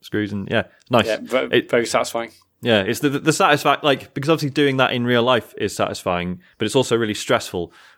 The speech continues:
Speaker 1: whereas this was just the satisfaction without the stress. So, yeah,
Speaker 2: Yeah.
Speaker 1: yeah, really enjoyed that. Um, I've also played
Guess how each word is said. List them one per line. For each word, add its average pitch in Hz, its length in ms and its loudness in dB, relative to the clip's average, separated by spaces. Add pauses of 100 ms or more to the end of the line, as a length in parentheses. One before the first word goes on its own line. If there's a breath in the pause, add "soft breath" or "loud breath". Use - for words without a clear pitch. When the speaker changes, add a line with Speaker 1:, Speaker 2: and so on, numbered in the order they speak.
Speaker 1:
whereas 117 240 0
this 131 200 2
was 117 120 -2
just 120 200 -2
the 127 60 -4
satisfaction 117 540 0
without 143 160 2
the - 60 -8
stress. - 300 -2 (260 loud breath)
So, 117 200 2
yeah, 107 460 0
Speaker 2:
Yeah. 98 140 -2
Speaker 1:
yeah, 123 160 4
really 131 220 2
enjoyed 117 280 2
that. 92 200 -4 (220 loud breath)
Um, 120 360 2 (360)
I've 139 100 -8
also 247 300 2
played 135 500 2